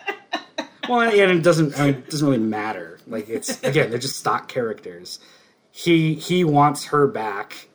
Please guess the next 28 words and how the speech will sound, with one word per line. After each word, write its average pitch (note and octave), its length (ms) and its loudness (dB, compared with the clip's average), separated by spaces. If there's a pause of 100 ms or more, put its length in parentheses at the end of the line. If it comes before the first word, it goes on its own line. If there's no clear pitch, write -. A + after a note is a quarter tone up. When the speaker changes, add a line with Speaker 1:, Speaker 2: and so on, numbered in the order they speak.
Speaker 2:
and A2+ 160 -10
that's, A2+ 300 -12
that's - 320 -12
his G#2 140 -10
motivation, G2 580 -8 (140)
you F#2 100 -20
know? F2 60 -20 (180)
It's - 140 -18
like, F2 160 -16 (1000)
like, F2 160 -20
I, F#2+ 140 -10 (100)
I A#2+ 80 -6
need, D#3 160 2
I C3+ 60 -2
need D#3+ 140 4
to D3 40 2
live C#3 400 6
just C3 140 -6
so E3 60 0
my C#3+ 100 2
girlfriend C#3 300 2
doesn't A2+ 140 -8
think A#2+ 120 -6
I'm G2+ 180 -10
weird G#2 440 -6
or C#3 140 -10
whatever. F3+ 460 2
<laughs> - 60 -12